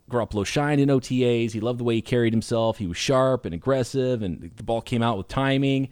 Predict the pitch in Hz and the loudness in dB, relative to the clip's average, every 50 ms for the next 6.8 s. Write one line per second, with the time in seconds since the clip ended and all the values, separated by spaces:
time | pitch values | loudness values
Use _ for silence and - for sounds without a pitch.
0 | - - - 147 175 165 - - - - 170 165 156 156 151 131 131 123 120 110 | -10 -6 -2 0 0 0 -2 -6 0 4 4 6 8 8 6 6 6 4 4 4
1 | 123 131 127 120 113 - 120 120 117 113 110 107 - _ _ _ _ _ _ - | 4 4 4 4 4 4 4 6 6 6 6 4 2 _ _ _ _ _ _ -2
2 | - 131 123 117 120 117 117 120 110 104 98 101 98 92 92 92 95 95 - - | 2 2 4 6 6 6 6 6 4 4 2 2 2 2 2 0 -2 -4 -8 -14
3 | - _ _ _ _ _ _ _ _ _ _ _ _ _ _ _ _ _ - 110 | -18 _ _ _ _ _ _ _ _ _ _ _ _ _ _ _ _ _ -8 -4
4 | 107 104 104 104 92 - 101 90 95 107 - - 139 147 170 175 151 143 127 120 | -4 -2 -2 -2 -4 -6 -8 -6 -6 -6 -2 0 2 4 4 4 2 2 0 -2
5 | - - - - - 143 151 147 - - 139 143 143 147 147 147 135 139 139 135 | -4 -8 -6 -2 0 2 2 0 0 0 0 2 4 6 6 6 6 4 4 2
6 | 139 123 - 131 120 113 104 104 - 131 139 147 147 - - | 2 0 0 0 0 2 2 0 2 2 2 2 0 -2 -6